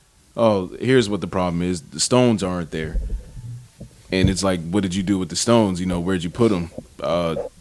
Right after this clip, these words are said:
"I destroyed them because they serve no purpose. I already did what I wanted to do." And apparently Thanos doesn't lie.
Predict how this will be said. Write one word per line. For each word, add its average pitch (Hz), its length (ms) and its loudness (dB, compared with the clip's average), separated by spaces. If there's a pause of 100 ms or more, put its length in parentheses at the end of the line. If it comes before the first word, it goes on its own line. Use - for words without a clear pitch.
"I 82 140 0
destroyed 98 640 0
them - 540 2
because 82 460 -6
they 90 200 -2
serve 85 300 -2
no 82 100 -2
purpose. 85 380 0
I - 20 0
already 85 220 0
did 82 240 -2
what 82 80 0
I 80 80 2
wanted 82 300 -2
to 82 100 -8
do." 90 260 -2 (320)
And 104 100 -6
apparently 156 460 2
Thanos 123 380 2
doesn't 92 320 -2
lie. 82 340 -2